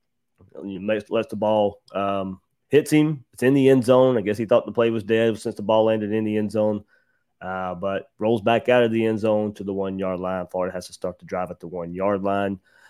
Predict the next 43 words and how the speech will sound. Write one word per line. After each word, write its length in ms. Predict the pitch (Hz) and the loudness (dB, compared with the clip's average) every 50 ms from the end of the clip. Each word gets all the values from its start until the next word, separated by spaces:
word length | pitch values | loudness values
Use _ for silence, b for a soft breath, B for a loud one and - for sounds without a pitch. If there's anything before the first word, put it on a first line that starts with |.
| b b b b _ | b b b b _
Um, 680 | - 104 107 107 107 104 104 104 104 101 98 95 95 _ _ _ _ | 2 4 6 6 6 6 6 4 2 0 -2 -4 -10 _ _ _ _
and 120 | 139 196 | 4 4
look, 120 | 247 180 - | 6 6 6
they 120 | 214 220 | 2 2
face 280 | 220 - 254 196 - - | 4 2 2 2 0 -2
third 280 | - - 180 196 202 185 | 2 6 6 8 8 6
and 120 | 170 147 | 4 2
ten. 320 | - 165 151 101 80 - - _ _ _ _ _ _ _ _ _ _ _ _ _ _ _ _ _ _ _ | 4 4 4 4 2 -4 -12 _ _ _ _ _ _ _ _ _ _ _ _ _ _ _ _ _ _ _
Third 200 | - 180 254 269 | 4 6 6 6
and 100 | 240 208 | 4 2
ten 240 | - 180 190 147 120 | 4 6 6 6 6
at 120 | 117 - - | 6 4 2
the 80 | 113 | 0
one. 360 | 107 107 107 98 87 85 82 | 0 0 0 0 0 0 2
Emory 220 | 117 147 156 147 127 | 4 6 6 6 4
Jones 340 | 110 120 113 110 110 104 - | 4 4 4 4 2 2 2
finds 240 | - 110 107 98 | 2 2 2 2
Naquan 420 | 107 107 104 101 - 95 101 98 92 | 2 0 0 0 -2 -2 -2 0 0
Wright 180 | 98 98 87 | -2 -2 -2
for 160 | - - - - - | -4 -8 -8 -2 -2
eighteen 480 | 131 135 - _ - - 120 113 110 | -2 -2 -2 _ -8 -4 -2 -2 0
yards, 380 | 107 104 98 98 98 98 95 90 | 0 0 0 0 0 0 -2 -4
and 120 | 90 90 | -6 -2
Wright 220 | 92 113 117 - - | 2 2 2 0 0
takes 260 | - 117 107 - - | -2 -2 -2 0 -2
over 220 | 101 98 90 92 90 | -2 -2 -2 -2 -4
on 100 | 87 90 | -6 -6
that 180 | 92 85 82 | -6 -8 -8
drive. 340 | - - 87 85 85 85 - | -6 -4 -4 -2 -4 -4 -2
Five 360 | - - 131 135 131 123 - | 2 6 6 8 6 6 4
touches, 400 | - 110 98 95 - 95 92 - | 2 0 0 0 -2 -6 -8 -8
seventy-nine 640 | - - 135 143 139 131 123 117 110 107 104 101 98 | -2 4 4 6 6 6 4 4 2 2 0 0 -2
yards 260 | 98 95 95 98 87 | -2 -2 -2 -2 -4
on 100 | 101 95 | -6 -8
the 80 | 92 95 | -8 -8
drive 300 | 92 98 92 92 92 - | -6 -4 -4 -4 -4 -6
for 100 | 95 90 | -8 -6
Wright. 320 | 90 95 95 95 95 87 b b b b b b b b b _ | -4 -4 -2 -2 -4 -4 b b b b b b b b b _
Started 300 | - - 156 151 143 131 | 2 6 8 8 8 8
with 100 | 127 127 | 8 6
that 140 | 127 120 | 6 6
eighteen-yard 580 | 113 113 110 - 117 107 107 101 101 98 98 98 | 6 2 0 -2 -2 -2 0 0 2 2 0 0
reception. 640 | 95 92 - - 104 90 - - 101 98 95 90 | -2 -6 -4 -2 -2 -2 -2 -4 -4 -6 -6 -8